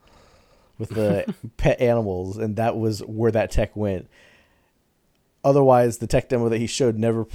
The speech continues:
Speaker 1: never turned into a real game, which, that's why nowadays, I think when we look at E three this year, we're only gonna see a lot of gameplay footage of stuff that's gonna be ready to come out soon. Um, they're probably going to avoid doing a lot of,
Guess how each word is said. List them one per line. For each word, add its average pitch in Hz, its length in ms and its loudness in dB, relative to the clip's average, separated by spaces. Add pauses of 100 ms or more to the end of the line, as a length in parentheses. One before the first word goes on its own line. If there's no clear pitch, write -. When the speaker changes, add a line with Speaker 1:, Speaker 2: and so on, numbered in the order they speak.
Speaker 1:
never 123 280 -2
turned 117 300 -6
into 107 240 -4
a 101 40 -2
real 101 260 -4
game, 95 320 -4
which, - 280 -8 (800)
that's 135 200 0
why 120 140 6
nowadays, 123 420 2
I 113 60 -2
think 113 200 -6
when 110 240 -2
we 113 80 -2
look 110 160 -2
at 113 60 -6
E 113 100 -4
three 113 200 -6
this 110 280 -4
year, 98 340 -2 (140)
we're 107 100 -8
only 139 260 2
gonna 117 160 0
see 107 520 -2 (1300)
a 127 60 -4
lot 123 180 0
of 107 60 -6
gameplay 120 420 0
footage 151 500 -4
of 147 100 -2
stuff - 460 -6 (380)
that's 110 200 -10
gonna 113 160 -2
be 107 80 -4
ready 110 220 0
to - 80 -8
come 113 160 -4
out 117 200 0
soon. 160 380 -6 (680)
Um, 107 500 -2 (160)
they're 117 160 0
probably 123 300 4
going 117 220 -2
to 117 140 0
avoid 113 480 0
doing 113 400 -2
a 113 120 -2
lot 107 400 0
of, 104 580 -2